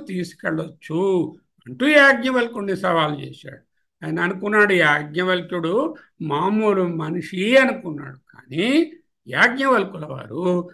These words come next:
సాక్షాత్ విష్ణుమూర్తి అవతారం అని ఆయన తెలియదు, ఆయనకు తెలియదు. పైపెచ్చు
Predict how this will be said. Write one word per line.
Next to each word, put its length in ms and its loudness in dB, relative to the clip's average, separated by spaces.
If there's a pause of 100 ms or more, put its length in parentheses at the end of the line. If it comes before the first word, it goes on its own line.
(140)
సాక్షాత్ 800 0
విష్ణుమూర్తి 840 2
అవతారం 640 -4 (280)
అని 220 0
ఆయన 440 4 (200)
తెలియదు, 440 0
ఆయనకు 360 -4
తెలియదు. 520 -2 (580)
పైపెచ్చు 840 -2